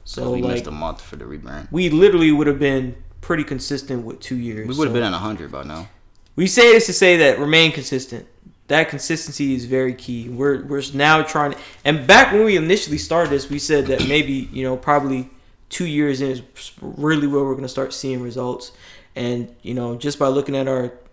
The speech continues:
Speaker 1: you know, the analytics from other countries and listenings and downloads and stuff, we're starting to see that slowly but surely. It's been a slow process, but we're definitely seeing that shit come up more and more. So it definitely fucking took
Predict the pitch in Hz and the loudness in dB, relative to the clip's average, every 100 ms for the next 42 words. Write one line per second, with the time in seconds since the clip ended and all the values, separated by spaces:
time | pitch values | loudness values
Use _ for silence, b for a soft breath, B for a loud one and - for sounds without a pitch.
0 | _ - - 131 120 117 113 - _ _ | _ -20 -18 -12 -10 -10 -12 -18 _ _
1 | _ _ - 120 120 - - - 135 131 | _ _ -12 -8 -8 -10 -12 -4 -2 0
2 | 143 139 - 131 131 131 - 143 143 139 | -2 -2 -6 -6 -6 -6 -6 -6 -4 -6
3 | 131 117 120 135 139 135 127 120 113 127 | -6 -6 -4 -6 -4 -6 -6 -8 -6 -6
4 | 131 127 123 - - 127 139 123 135 123 | -4 -4 -6 -10 -8 -8 -8 -10 -8 -8
5 | 120 131 123 123 117 - - 135 131 127 | -8 -8 -8 -10 -12 -10 -4 -4 -2 -6
6 | - - - 139 120 120 123 B B B | -8 -8 -6 -6 -8 -10 -18 B B B
7 | - 123 165 185 - 131 131 135 135 131 | -8 2 4 4 4 0 0 -2 -2 -4
8 | 123 127 123 131 131 131 127 123 - 127 | -8 -6 -6 -4 -4 -6 -8 -10 -8 -8
9 | 120 120 - - - 123 120 - 120 117 | -6 -8 -12 -14 -12 -10 -10 -10 -12 -12
10 | 123 127 - _ - - - - b b | -14 -14 -18 _ -18 -12 -12 -14 b b
11 | b b b - 127 143 151 147 - 147 | b b b -6 2 2 2 -2 0 0
12 | 147 131 151 139 | 0 -4 -2 -2